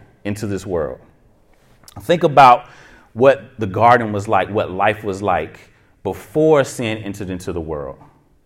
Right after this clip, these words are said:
Before we were deceived, humankind was deceived and allowed sin to enter into this world. What was it like?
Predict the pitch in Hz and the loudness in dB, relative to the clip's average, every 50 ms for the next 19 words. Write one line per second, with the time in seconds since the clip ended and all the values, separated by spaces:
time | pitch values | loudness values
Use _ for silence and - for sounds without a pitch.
0 | _ _ _ _ _ _ _ _ _ _ _ _ _ _ _ _ _ _ _ - | _ _ _ _ _ _ _ _ _ _ _ _ _ _ _ _ _ _ _ -10
1 | 92 90 - - - - 135 151 156 160 160 143 135 120 113 123 131 123 117 117 | -10 -10 -10 -10 -4 0 2 4 6 6 6 6 4 2 0 -2 -2 -2 -2 -2
2 | 104 101 107 107 107 107 123 110 104 95 90 90 87 90 - - - _ - 139 | -2 -4 -6 -8 -6 -6 -4 -4 -4 -4 -4 -6 -8 -10 -14 -20 -14 _ -4 -2
3 | 135 123 113 - 135 127 120 120 110 107 104 104 104 95 - - 113 107 101 98 | -2 -2 -4 -4 -2 0 0 0 0 -2 -6 -6 -8 -10 -8 -6 -6 -4 -4 -4
4 | 95 92 90 - - 98 98 95 98 90 92 92 95 107 113 110 107 104 95 90 | -6 -6 -8 -8 -8 -6 -6 -6 -6 -6 -6 -2 0 2 4 6 6 6 4 2
5 | 87 - - _ _ - - - - 131 123 120 117 - 117 113 113 113 - 110 | -2 -8 -16 _ _ -20 -14 -10 -6 -6 -6 -6 -6 -10 -10 -10 -10 -10 -8 -8
6 | 101 98 98 - 110 95 95 87 90 85 85 104 - 98 90 78 73 76 - - | -8 -8 -8 -8 -6 -4 -4 -4 -4 -4 0 2 2 4 2 2 0 -4 -8 -14
7 | - _ _ _ 98 98 135 156 151 127 131 127 117 113 107 85 71 80 90 87 | -20 _ _ _ 0 4 4 4 6 4 2 0 2 0 -2 -2 -2 -2 -2 -2
8 | 76 - - - - | -2 -4 -8 -16 -20